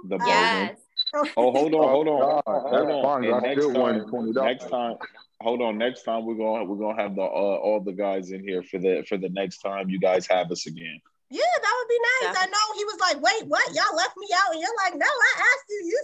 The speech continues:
Speaker 2: said you wasn't available." So,
Speaker 3: <laughs>
Speaker 2: sorry, uh, what's his name? X?
Speaker 1: Yeah.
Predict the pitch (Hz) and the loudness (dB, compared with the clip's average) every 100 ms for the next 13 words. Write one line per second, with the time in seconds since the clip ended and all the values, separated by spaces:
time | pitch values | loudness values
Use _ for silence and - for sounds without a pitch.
0 | - 392 392 330 494 415 427 427 440 359 | -2 -2 -2 -4 -2 -2 -4 -6 -8 -6
1 | 440 403 320 302 311 339 311 285 302 254 | -4 -4 0 0 0 2 4 4 0 -2
2 | - - - 277 - 330 349 480 453 349 | -10 -16 -8 -6 -2 -2 -2 -4 -4 -2
3 | 311 302 370 - - _ _ _ _ _ | 0 0 -2 -4 -20 _ _ _ _ _
4 | - _ _ _ 117 117 92 | -20 _ _ _ 4 6 4